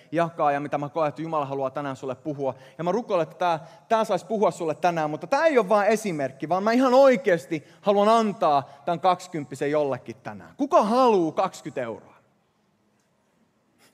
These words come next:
<laughs> Porilaiset on rikkaita. Ei, ei, ei oo hirveän montaa kättä. Toi suuri osa on silleen, "Nan, tuo vaan kaksikymppinen.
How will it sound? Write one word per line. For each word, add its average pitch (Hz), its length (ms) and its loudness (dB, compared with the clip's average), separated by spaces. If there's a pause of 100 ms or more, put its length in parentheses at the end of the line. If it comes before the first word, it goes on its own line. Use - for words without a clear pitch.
(220)
<laughs> - 440 -6
Porilaiset 208 720 2
on 202 120 2
rikkaita. 202 640 -2 (280)
Ei, 262 120 4 (120)
ei, 302 180 4 (320)
ei 339 160 2
oo 311 160 10
hirveän 247 520 8
montaa 202 400 2
kättä. 185 440 0 (280)
Toi 214 300 4
suuri 220 240 4
osa 240 160 4
on 226 80 4
silleen, 202 240 2
"Nan, 190 300 2
tuo 170 240 0
vaan 175 160 0
kaksikymppinen. 170 840 -4